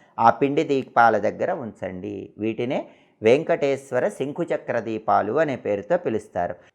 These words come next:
ఆ చిన్న శంఖుని లేదా చక్రాన్ని మనం వెలిగించినటువంటి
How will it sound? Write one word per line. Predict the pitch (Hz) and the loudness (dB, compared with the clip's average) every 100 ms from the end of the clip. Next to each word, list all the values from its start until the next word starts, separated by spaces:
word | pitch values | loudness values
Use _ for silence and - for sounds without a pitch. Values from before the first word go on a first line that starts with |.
| _ _ | _ _
ఆ | 127 160 - | 10 10 10
చిన్న | 190 220 240 | 6 6 4
శంఖుని | 240 185 190 196 220 240 269 | 6 4 4 6 6 8 8
లేదా | 254 202 190 | 8 8 6
చక్రాన్ని | 180 151 - 180 156 123 101 - _ _ _ | 4 0 4 6 6 4 -2 -8 _ _ _
మనం | 127 165 165 | 4 4 6
వెలిగించినటువంటి | 147 170 175 214 208 190 180 180 160 165 156 247 - | 6 6 4 0 0 0 2 2 2 0 4 4 2